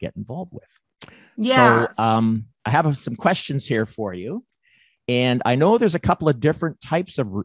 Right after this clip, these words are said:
Speaker 1: mortgage refinancing that exist out there. Uh, Denise, can you tell us what, what are the different types of mortgage refinancing that a person could look into?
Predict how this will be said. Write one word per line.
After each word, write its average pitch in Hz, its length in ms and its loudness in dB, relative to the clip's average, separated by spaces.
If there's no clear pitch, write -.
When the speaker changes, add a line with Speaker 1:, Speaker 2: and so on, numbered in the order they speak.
Speaker 1:
mortgage 104 540 -4
refinancing 98 640 -6
that 98 180 -8
exist 101 480 -6
out 90 200 -4
there. 90 200 -10
Uh, 98 200 0
Denise, 120 320 -2
can 139 100 -2
you 135 80 -2
tell 170 240 0
us 185 160 -2
what, 143 360 -4
what 143 200 -2
are 160 60 2
the 143 100 0
different 127 360 -4
types 113 320 -2
of 95 100 -4
mortgage 104 480 -2
refinancing 95 640 -6
that 90 180 -6
a 95 80 -8
person - 320 -10
could 90 180 -12
look 87 200 -10
into? 92 280 -8